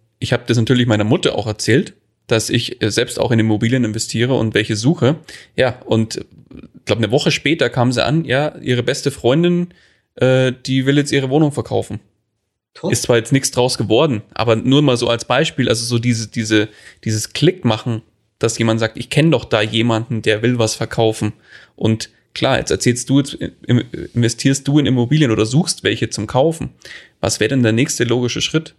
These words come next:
Speaker 1: dass man s-, natürlich den Bekannten mit dir ver-, äh, ja, connectet oder sagt, „Schließt euch doch mal kurz, vielleicht wird da ja was draus.“
Speaker 2: Richtig, richtig. Und, äh, das ist ja noch nicht mal so schwer.
Speaker 1: Null.
Speaker 2: Einfach mal zu sagen, „Hey, ich suche was.“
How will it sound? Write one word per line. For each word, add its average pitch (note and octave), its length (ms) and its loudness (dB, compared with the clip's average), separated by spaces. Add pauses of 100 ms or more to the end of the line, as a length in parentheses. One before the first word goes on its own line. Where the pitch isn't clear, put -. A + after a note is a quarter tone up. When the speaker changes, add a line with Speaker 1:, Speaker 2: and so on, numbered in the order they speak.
Speaker 1:
dass - 180 -6
man A2+ 140 2
s-, A2 160 -6
natürlich C3+ 640 -2 (480)
den A2 140 0
Bekannten C#3+ 640 0
mit A#2+ 180 -2
dir A#2+ 140 2
ver-, B2 220 2 (180)
äh, - 180 -6 (160)
ja, - 180 -6
connectet - 540 0
oder A2+ 220 2
sagt, - 420 -4 (520)
„Schließt C#3 300 0
euch B2+ 120 2
doch A#2+ 100 2
mal A#2+ 140 0
kurz, D3 420 2
vielleicht - 340 -4
wird D3+ 140 0
da - 60 -2
ja G1+ 120 -6
was - 140 -12
draus.“ - 380 -16 (100)
Speaker 2:
Richtig, C3+ 480 0
richtig. C3 460 -4
Und, B2+ 280 0 (140)
äh, B2 260 2 (140)
das - 140 -16
ist C#3 140 -6
ja - 100 0
noch B2 100 2
nicht D#3 220 -2
mal C#3 100 0
so A#2 140 -4
schwer. - 500 -2 (320)
Speaker 1:
Null. C#3 320 2 (320)
Speaker 2:
Einfach F3+ 260 0
mal - 140 -2
zu E3+ 140 0
sagen, D3+ 260 -2
„Hey, D#3+ 520 -4
ich B2 140 -10
suche F3+ 300 0
was.“ - 380 -4